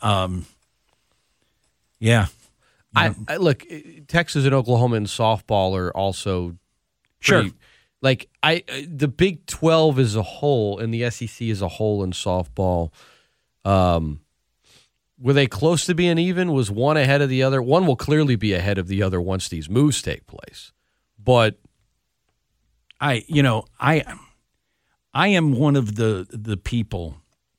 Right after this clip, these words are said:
Speaker 1: that believes in softball that the Southeastern Conference has been very overvalued. You know, that, uh, y-, I,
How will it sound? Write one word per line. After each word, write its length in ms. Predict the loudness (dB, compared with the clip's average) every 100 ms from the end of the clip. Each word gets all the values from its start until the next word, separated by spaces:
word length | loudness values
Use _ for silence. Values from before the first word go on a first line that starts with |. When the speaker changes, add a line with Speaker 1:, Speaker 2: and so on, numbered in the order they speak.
| _
Speaker 1:
that 340 | -8 -6 -6 -6
believes 680 | -6 -2 0 0 0 -2 -6 -4
in 160 | -2
softball 760 | 0 0 0 -2 -4 -4 -2 -4
that 140 | -8
the 80 | -10
Southeastern 760 | -8 -4 -4 -4 -4 -4 -6 -6
Conference 480 | -4 -6 -4 -6
has 160 | -4 -6
been 200 | -6 -6
very 400 | -2 0 0 -2
overvalued. 840 | -6 -8 -10 -12 -14 -16 -20 -20 _ _ _ _ _ _ _
You 140 | 2
know, 120 | 4 4
that, 200 | 2 2
uh, 120 | -2
y-, 220 | -2 -10 -10
I, 160 | -10 -12